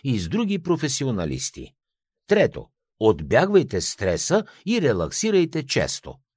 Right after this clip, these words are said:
И четвърто, променете начина си на хранене. Отбягвайте глутена, млякото, захарта и трансмазнините.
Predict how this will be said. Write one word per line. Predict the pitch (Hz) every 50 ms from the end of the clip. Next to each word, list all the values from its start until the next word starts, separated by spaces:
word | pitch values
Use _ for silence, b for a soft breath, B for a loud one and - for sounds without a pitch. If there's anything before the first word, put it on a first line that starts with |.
| _ _ _ _ _
И | 107 104 82
четвърто, | - 78 71 - - 87 78 67 - 160 196 220 214 B B B B _
променете | - 123 110 98 92 95 120 220 226 - 220 208
начина | 170 120 113 104 95 - - 95 92 87
си | - - 98
на | 90 90 82
хранене. | - - 175 170 139 95 78 73 73 67 65 - - _ _ _ _ _ _
Отбягвайте | - 143 143 135 101 90 117 104 92 87 95 90 - - 90 78
глутена, | 69 71 80 80 76 - - 113 107 92 82 92 143 208 202 b b b b b
млякото, | - 82 87 95 101 95 90 - - 98 - - 196 214 208 b b b b
захарта | 82 82 80 101 92 - - 82 71 69 - _ - 98 135 202 208 - _ _ _ _ _
и | - 220 233 -
трансмазнините. | - - 175 185 180 175 160 - - 143 139 135 117 123 123 110 90 71 65 65 - - 64 62 -